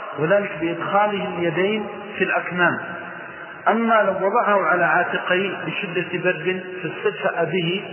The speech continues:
قالوا لا يلزمه شيء لأنه ليس بلابس حقيقة، وإنما هو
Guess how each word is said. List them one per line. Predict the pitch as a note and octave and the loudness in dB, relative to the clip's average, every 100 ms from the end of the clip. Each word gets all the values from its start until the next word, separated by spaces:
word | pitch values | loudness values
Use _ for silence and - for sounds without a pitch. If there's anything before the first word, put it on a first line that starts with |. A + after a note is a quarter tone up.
| - - - - F3+ | -12 -12 -12 -2 2
قالوا | G3 F#3+ | 4 4
لا | G#3 | 4
يلزمه | G3+ F3+ G3+ F#3 F3 | 2 2 -2 -2 -2
شيء | - G3+ E3+ | 0 0 0
لأنه | - F#3+ F3 E3 | -4 -2 -2 0
ليس | G#3+ G#3+ | 0 0
بلابس | F#3+ E3+ E3 F#3 A3 - - F#3 | -4 0 2 2 2 -2 -4 -4
حقيقة، | F3 - D#3 - C3 A2 - - - - - - - - | -4 -2 -2 -2 -2 -4 -10 -12 -14 -14 -16 -16 -8 0
وإنما | C#3 F#3+ F#3 F3 E3+ | 2 4 2 4 2
هو | D#3+ F#3 A3 | 4 4 4